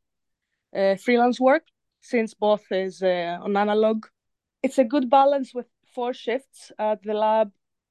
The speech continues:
and the rest of the time to use, to do what I want. But yes, it could still be quite full on.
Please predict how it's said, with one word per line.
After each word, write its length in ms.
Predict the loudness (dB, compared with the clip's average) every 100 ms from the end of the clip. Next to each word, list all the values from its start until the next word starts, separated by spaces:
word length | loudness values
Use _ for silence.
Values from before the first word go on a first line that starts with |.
| _ -16
and 140 | -8
the 60 | -6
rest 160 | -6 -8
of 80 | -10
the 80 |
time 640 | -4 -2 0 -2 -4 -10 -14 _
to 100 | -12
use, 440 | -6 -4 -6 -14 -20 _ _ _ _ -4
to 80 | 4
do 140 | 6
what 160 | 8 6
I 80 |
want. 580 | 6 4 4 0 -4 -20 _ _ _ _ _ -20 _ -2
But 160 | 0
yes, 300 | 4 2 2
it 100 | -6
could 120 | -12 -16 _ _
still 260 | _ -10 -4
be 220 | -2 -2
quite 300 | -2 -2 -2 _ _ -10
full 200 | -6 -2
on. 260 | -4 -6